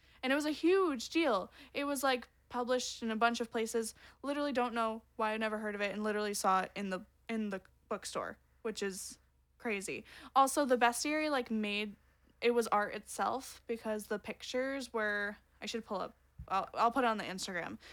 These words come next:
The pictures themselves were really cool 'cause it was kind of medieval style of, like, almost tiles. Like, it was very, very geographical designs of these animals,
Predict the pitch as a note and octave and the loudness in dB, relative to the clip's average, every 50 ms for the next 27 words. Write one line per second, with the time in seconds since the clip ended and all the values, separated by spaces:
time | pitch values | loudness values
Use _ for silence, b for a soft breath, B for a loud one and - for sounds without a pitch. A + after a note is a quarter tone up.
0 | B B B - A3+ A3 - C4+ - - C4+ C4 A#3 A#3+ A3+ A3+ A3 - A3 G#3+ | B B B -2 -2 0 0 -2 -2 0 -2 0 0 0 -2 -2 0 2 2 2
1 | G#3 G#3+ G#3 G#3+ G#3 G3+ G3+ G3+ G3+ G3+ A3+ C#4+ D4+ D4 C#4 C4 - - - B3 | 2 0 -2 -2 0 0 0 -2 -4 -4 -2 -2 0 0 -2 -2 -4 2 4 4
2 | A3+ A3+ - A#3 G3+ G3 G3 G3 - - A3 G#3 G#3 G#3 G3+ G3+ G#3 G3 G3 G3+ | 4 4 2 -2 -4 -4 -4 -4 -2 -2 -2 0 0 -2 -4 -4 -4 -4 -4 -4
3 | G#3 G3 G3 F#3+ - - G3+ F#3+ G3 G3+ A3 A3+ A3 G#3 F#3+ F3+ - - B B | -4 -6 -6 -6 -4 -2 0 0 2 2 0 0 0 0 -2 -2 -4 -10 B B
4 | B B B B B B _ _ _ - - A#3+ A#3 A3 G#3 - - - - - | B B B B B B _ _ _ -2 0 2 2 2 0 0 -6 -10 -10 -6
5 | G3 F#3 F3+ F#3 F#3 F#3+ G#3+ B3+ C#4+ E4 F#4 F#4+ E4+ D4 C4+ B3+ A#3+ B3 A#3 A3 | -2 -2 0 0 0 0 -2 -2 -2 -2 -4 -4 -2 -2 -2 0 -2 -2 -2 0
6 | A#3 A#3 A#3+ A#3+ A#3 A#3+ A#3+ A#3+ A#3+ A#3+ B3+ B3 - _ _ _ _ _ _ _ | 0 0 0 0 0 0 -2 -2 -4 -4 -6 -8 -10 _ _ _ _ _ _ _
7 | _ _ _ _ _ - - - G#3 G#3 G#3+ B3 C4+ D4 D4+ B3+ B3 B3 A#3 G#3+ | _ _ _ _ _ -16 -14 -14 -10 2 4 4 4 4 2 2 2 2 2 2
8 | G3 G3+ G3 F3+ F3+ - - G3 - - F#3+ F#3+ F#3 F3+ F3+ F#3 F#3 F3+ E3+ F#3 | 2 4 4 4 4 2 -2 -6 -4 -2 -4 -2 -4 -6 -4 -4 -2 -2 -2 -4
9 | F#3+ F#3 F3+ F#3+ - - - F#3 E3+ D3 - - - - - - - - | -6 -10 -10 -10 -10 -10 -8 -8 -8 -8 -8 -10 -10 -10 -10 -10 -10 -10